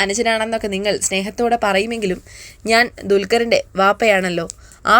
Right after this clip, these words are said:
പ്രായത്തിൻ്റെതായ അസുഖങ്ങൾ എനിക്കും വരാം. അങ്ങനെ ചില ആരോഗ്യ ബുദ്ധിമുട്ടുകൾ വന്നിരുന്നു കുറച്ച് മാസങ്ങൾക്ക് മുൻപ്. ഞാനും ഒരു മനുഷ്യനല്ലേ?" അങ്ങനെ അസുഖങ്ങളിൽ തുടർന്ന് അഞ്ചാറ് മാസത്തെ ഒരു ബ്രേക്കിലായിരുന്നു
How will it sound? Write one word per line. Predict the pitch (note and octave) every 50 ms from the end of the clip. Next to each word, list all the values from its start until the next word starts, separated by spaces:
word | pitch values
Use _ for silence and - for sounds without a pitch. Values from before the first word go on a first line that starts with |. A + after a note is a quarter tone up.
| A3+
പ്രായത്തിൻ്റെതായ | C4 B3 A#3+ A#3+ A#3+ B3 A#3+ C4+ B3+ B3+ B3+ B3+ B3+ B3+ B3 A#3+
അസുഖങ്ങൾ | A#3+ - C4 A#3 A#3 A3+ G3 F3 - - _ -
എനിക്കും | G#3 G#3 G3 A3 G#3 F#3 E3+
വരാം. | E3+ E3 F3 - - - - - -
അങ്ങനെ | F#3 F#3 G3 G#3 A3+ -
ചില | A3 G3 - - F#3+ F#3
ആരോഗ്യ | F#3 F#3 G3+ G3+ G3 A#3 A3+ A3
ബുദ്ധിമുട്ടുകൾ | G3+ G3+ G#3+ A3 G#3+ A3 G3 F3 - - - F3
വന്നിരുന്നു | F3+ F#3 F#3 F#3 F#3+ F#3 F#3+ F#3 - - - - - - - - - -
കുറച്ച് | G3 G#3 - - A3 G#3
മാസങ്ങൾക്ക് | F#3 G3 G#3 - A#3 A3 A3+ A3+ G#3+ G#3 G3
മുൻപ്. | F#3+ F#3 F#3 F3 D#3+ - - - - - - F#3+
ഞാനും | F#3 F#3 F#3+ A3 A#3+ B3 A#3
ഒരു | B3 A#3 G#3+
മനുഷ്യനല്ലേ?" | G3+ G3+ G#3+ - C4+ B3 A3+ F#3 E3+ D#3+ D3 - - - - - - - - - - - - - C4
അങ്ങനെ | C#4 D#4 E4+ F4 D#4 C4+ C#4 - - - - - G#3
അസുഖങ്ങളിൽ | A3 A3+ - C4+ C4+ C#4 C#4+ C#4+ C#4 C#4 C#4+ C#4 -
തുടർന്ന് | B3+ A#3+ A#3+ A#3 A#3 G3+ - - G3
അഞ്ചാറ് | G3+ G3+ G3 A#3 A3+ A#3+ B3
മാസത്തെ | A#3 A3+ A3+ - A#3 A#3+ A3
ഒരു | G#3+ G#3+ G3
ബ്രേക്കിലായിരുന്നു | G3 G3 F#3+ F#3+ F#3+ A3+ G#3+ G3 G3 F#3 F#3 A#3